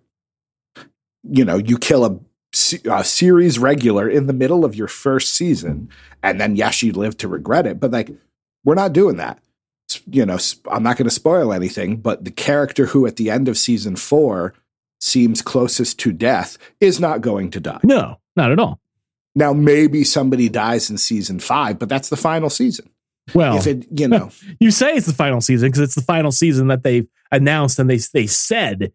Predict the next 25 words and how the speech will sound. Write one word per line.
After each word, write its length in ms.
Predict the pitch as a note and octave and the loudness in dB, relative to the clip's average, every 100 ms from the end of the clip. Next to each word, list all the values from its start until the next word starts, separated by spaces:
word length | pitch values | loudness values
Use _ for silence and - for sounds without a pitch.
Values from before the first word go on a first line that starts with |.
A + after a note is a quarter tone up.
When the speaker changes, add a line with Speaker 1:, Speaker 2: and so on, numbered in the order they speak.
| - | -4
Speaker 2:
it's 140 | B2+ | -2
going 220 | - C3+ | 2 2
to 60 | A#2 | 2
be 80 | A#2+ | 2
the 80 | G#2+ | 2
final 300 | B2+ A2 G#2 | 0 0 0
season. 440 | A2+ G2+ F2+ F#2+ - _ _ | 0 0 -2 -6 -8 _ _
But 100 | - | 2
when 80 | A#3 | 4
you 80 | A3+ | 4
look 180 | A#3 A#3 | 2 0
at 100 | - | 0
their 120 | F3 | 0
second 360 | - A3+ F3 F3 | 0 0 0 0
quarterly 440 | G#3 G3 D#3+ D3+ | 2 2 2 0
earnings 460 | F3 F#3+ D#3+ B2+ B2 | 0 0 2 0 0
and 100 | C#3 | 0
they 60 | D3 | 0
just 180 | D#3 | 0
lost 480 | C#3 C#3 D#3 C#3+ - - _ | 0 0 0 -2 -6 -10 _
a 100 | - | 2
million 460 | E3 E3 E3 D#3+ C#3 | 4 6 4 2 0
customers, 480 | B2+ D#3 - B2 A#2 | 0 -2 -2 -2 0
so 100 | B2 | 0
now 220 | C3 B2+ | 0 -2